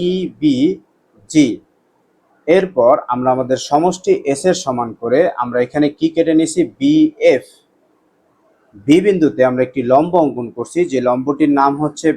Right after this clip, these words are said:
বিকিউ। এরপর উচ্চতা এইচ এর সমান করে এখানে আমরা কেটে নিছি ডি। এরপর আমরা ডি বিন্দুতে, ডি বিন্দুতে আরেকটি লম্ব অঙ্কন করব,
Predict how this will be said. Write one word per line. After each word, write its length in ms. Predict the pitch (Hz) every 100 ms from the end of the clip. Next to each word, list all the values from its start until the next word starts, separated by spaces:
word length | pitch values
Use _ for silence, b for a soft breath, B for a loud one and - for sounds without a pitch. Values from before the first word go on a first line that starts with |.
| -
বিকিউ। 540 | 135 131 - - 156 104 - _ - 151
এরপর 280 | 165 131 127 -
উচ্চতা 400 | 156 165 175 175 165 147
এইচ 120 | 147 180
এর 80 | 175
সমান 240 | 160 160 156
করে 180 | 127 113 123 -
এখানে 220 | 127 135 135
আমরা 160 | 131 127
কেটে 200 | 156 156 160
নিছি 200 | 156 160 131
ডি। 140 | 160 127 92 _ _ _ _ -
এরপর 540 | 175 202 127 117 123 180 - 120
আমরা 200 | 113 117 107
ডি 100 | 139 175
বিন্দুতে, 500 | 190 147 117 95 113 143 185 - _ _ _ _ _ _ - 123
ডি 100 | 147 185
বিন্দুতে 460 | 190 139 123 - 131 180 208 _ _ _ _ _ _ _ _ _ _ -
আরেকটি 280 | 151 160 185 147
লম্ব 200 | 143 156 170
অঙ্কন 220 | 131 131 -
করব, 160 | 117